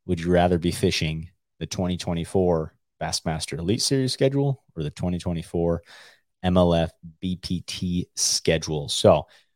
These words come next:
comment below, shoot us a D M on the Serious Angler Podcast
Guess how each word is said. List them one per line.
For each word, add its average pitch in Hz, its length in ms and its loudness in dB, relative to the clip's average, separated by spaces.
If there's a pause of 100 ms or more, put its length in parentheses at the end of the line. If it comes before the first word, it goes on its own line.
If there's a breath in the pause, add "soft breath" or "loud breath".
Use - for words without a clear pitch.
(300)
comment 135 320 8
below, 135 500 10 (460)
shoot 110 340 4
us 117 220 6
a 101 160 8
D 104 260 0
M 113 140 2
on 113 100 4
the 104 80 2
Serious 107 460 2
Angler 113 240 0
Podcast 127 640 0